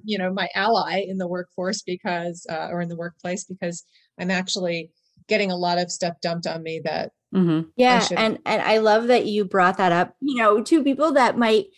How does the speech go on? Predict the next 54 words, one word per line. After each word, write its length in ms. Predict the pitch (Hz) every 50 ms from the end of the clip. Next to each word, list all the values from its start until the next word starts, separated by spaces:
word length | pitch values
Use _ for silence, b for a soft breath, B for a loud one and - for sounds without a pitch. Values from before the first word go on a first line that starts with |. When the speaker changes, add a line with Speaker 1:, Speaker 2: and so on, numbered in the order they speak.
| b b b b
Speaker 3:
be 80 | - 247
working 300 | 240 240 226 240 240 240
on 120 | 226 214
a 40 | 202
project 640 | 202 - 233 202 202 202 185 180 160 175 185 - - - -
and 520 | 196 196 196 190 190 190 190 190 180 - -
their 180 | 185 196 196
boss 380 | 185 175 175 170 190 202 - - -
wants 320 | - 196 196 190 185 180 -
them 160 | 202 185 180
both 340 | 196 190 165 185 196 - -
to 80 | - 190
weigh 160 | 196 190 214
in 240 | 240 240 233 220 214
on 200 | 196 190 190 190
it. 100 | 185 - -
And, 180 | 190 196 190 180 B B B B B B -
you 100 | 208 196
know, 120 | 202 190
Sue, 280 | 185 - - - 226 214
to 60 | 196
your 180 | 185 180 185
point, 320 | 185 - 262 285 277 233 156
where 280 | 190 190 196 190 139 - -
somebody's 380 | - - 226 214 196 202 196
trying 240 | - - 202 196 190
to 60 | 190
get 120 | 180 190 175
out 180 | 180 190 202
of 80 | 196 190
something, 520 | - - 151 165 175 _ - 180 180 180
they 100 | 185 185
might 220 | 185 185 180 180 -
use 180 | 185 202 190
a 60 | 208
more 240 | 190 190 185 180 180
manipulative 600 | 185 180 185 185 185 190 185 175 180 180 175 170 - _ _ _
tactic 580 | - - 196 185 - - - 147 135 135 - - - _ _ _ _ _ _ -
if 160 | 196 196 196
that's, 420 | - 180 165 - - - - - - -
if 160 | - 202 -
that's 260 | 185 175 175 175 -
their 160 | 185 165 160
style 480 | - - - 180 180 175 - 76 139 151
and, 240 | 156 175 175 - -
and 260 | 165 175 175 170 165
that's 220 | 170 170 165 -
how 160 | - - 175
they 120 | 175 180 170
get 160 | 170 175 165
out 160 | 160 - -
of 120 | - 180 -
doing 300 | - 185 170 156 - 180
things. 420 | - - - - - 208 - -